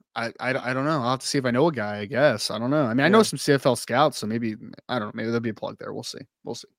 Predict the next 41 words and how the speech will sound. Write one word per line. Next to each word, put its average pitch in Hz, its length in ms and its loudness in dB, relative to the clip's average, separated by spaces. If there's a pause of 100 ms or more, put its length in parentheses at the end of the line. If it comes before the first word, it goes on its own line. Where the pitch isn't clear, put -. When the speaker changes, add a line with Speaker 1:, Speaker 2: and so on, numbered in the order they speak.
(160)
Speaker 2:
That 165 500 6
is, 147 720 2
um, 123 760 2 (640)
a 123 40 -12
very 131 200 0
fun 127 320 0
question. - 520 -4
Yeah, 175 140 8
I 214 40 8
mean, 220 140 4
if 208 100 4
you're 247 140 2
good 427 100 6
Speaker 1:
Yeah. 277 60 2
Speaker 2:
enough 254 140 4
to 202 100 -10
get 226 100 8
a, 185 680 4
a, 117 40 -4 (260)
a 143 40 0
rookie 160 300 -4
of 165 60 -4
the 151 60 -2
year 156 340 0
type 160 300 -4
of, 151 160 -6
uh, 147 460 2
um, 127 520 2 (340)
honor 143 400 2
in 139 100 0
the 123 60 -4
C - 200 -2
F 127 140 -2
L 135 200 4
and 131 120 0
pro 131 260 4
ball, 139 340 4
it, 180 200 6
it's 180 200 0
kinda 254 280 6
like, 226 380 6